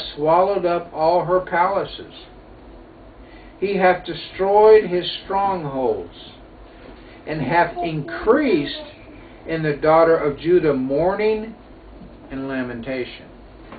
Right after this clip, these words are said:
All the negative, all the crying, all the heartache, he's increased it.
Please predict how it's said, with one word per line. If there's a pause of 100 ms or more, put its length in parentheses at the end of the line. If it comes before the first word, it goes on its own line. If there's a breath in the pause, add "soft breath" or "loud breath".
(1080)
All
the
negative,
all
the
crying,
all
the
heartache, (800)
he's
increased
it.